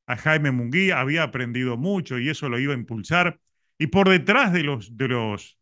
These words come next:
de los que estaban hablando, estaba Munguía sentado, estaba Oscar de la Hoya,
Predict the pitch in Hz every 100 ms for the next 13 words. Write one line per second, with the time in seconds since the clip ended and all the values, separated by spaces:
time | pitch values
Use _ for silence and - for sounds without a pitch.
0 | - 117 - 113 165 185 139 113 175 131
1 | 95 95 143 139 113 120 127 101 95 147
2 | 135 98 85 123 123 117 113 117 101 95
3 | 117 156 147 143